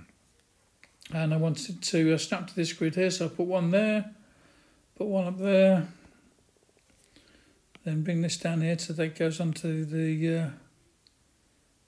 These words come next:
onto the grid. And then I can do the same with this one at the front here. Obviously, sometimes you need to go into this as really close as possible to make sure that it's gonna snap properly.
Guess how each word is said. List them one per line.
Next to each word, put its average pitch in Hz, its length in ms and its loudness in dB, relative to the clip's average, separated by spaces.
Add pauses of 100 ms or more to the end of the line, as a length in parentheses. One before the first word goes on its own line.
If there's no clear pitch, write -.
(100)
onto 143 160 -8
the 151 100 -4
grid. 180 380 2 (4000)
And 156 140 -2
then 160 60 2
I 156 40 0
can 160 160 -4
do 160 80 0
the 160 80 0
same 170 280 -2
with 165 120 0
this 151 120 -4
one 160 220 -2
at 165 140 -4
the - 60 -16
front 196 320 -2
here. 196 360 4 (1700)
Obviously, 147 340 -4
sometimes 160 400 0
you 151 80 0
need 151 80 2
to - 80 -8
go 170 80 0
into 165 180 -2
this 160 200 0
as 156 100 0
really 170 220 0
close 180 340 2
as 170 120 -2
possible 196 360 2
to 180 120 -2
make 180 140 0
sure 175 160 0
that 165 60 4
it's 165 120 -4
gonna 175 140 0
snap 190 300 -4
properly. 196 400 2